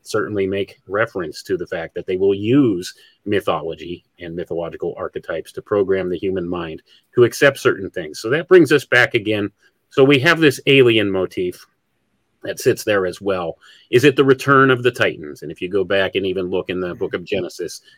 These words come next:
chapter six, you find the talk about it. And there were giants in the earth in those days and also after that. So we have, once again, this hearkening back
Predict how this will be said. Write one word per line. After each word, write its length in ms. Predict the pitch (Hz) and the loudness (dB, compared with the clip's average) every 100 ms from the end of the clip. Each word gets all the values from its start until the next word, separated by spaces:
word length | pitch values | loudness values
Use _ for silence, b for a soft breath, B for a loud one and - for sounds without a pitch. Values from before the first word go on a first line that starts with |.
| b _ | b _
chapter 300 | - 92 101 | -4 -2 -2
six, 520 | - 107 101 - - _ _ _ _ | -2 -2 -2 -8 -18 _ _ _ _
you 160 | 98 | -8
find 600 | - 107 101 101 101 95 - | -4 -2 0 0 -4 -6 -8
the 140 | 104 | -10
talk 360 | - 90 82 - | -8 -10 -10 -14
about 420 | 82 82 85 - | -14 -12 -12 -12
it. 100 | - | -16
And 100 | 90 | -8
there 120 | 95 | -4
were 140 | 98 101 | -2 -2
giants 440 | 110 117 110 87 | 0 0 0 -2
in 60 | 107 | -4
the 120 | 92 | -2
earth 160 | 95 | -2
in 80 | 90 - | -4 -10
those 200 | 85 80 | -12 -10
days 280 | 85 87 92 | -8 -6 -6
and 100 | 87 | -6
also 340 | 85 - 90 | -12 -8 -6
after 340 | 110 110 - 92 | -4 -6 -4 -6
that. 220 | 85 76 _ _ _ _ _ _ | -6 -10 _ _ _ _ _ _
So 240 | - 113 | 4 4
we 220 | 107 127 | 6 2
have, 440 | - 139 135 127 113 - 110 | 2 0 2 0 -4 -18 -20
once 240 | 107 117 123 | -6 -6 -4
again, 280 | 95 104 98 | -6 -4 -4
this 160 | 98 | -6
hearkening 440 | - 107 107 101 80 | -8 -10 -6 -6 -6
back 380 | 92 90 85 | -10 -10 -12